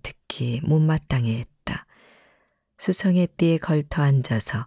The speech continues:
하늘을 멀리 내다보는 자들, 그들은 나를 골탕 먹이고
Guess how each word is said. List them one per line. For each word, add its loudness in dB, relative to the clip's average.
하늘을 0
멀리 2
내다보는 0
자들, -6
그들은 4
나를 2
골탕 2
먹이고 0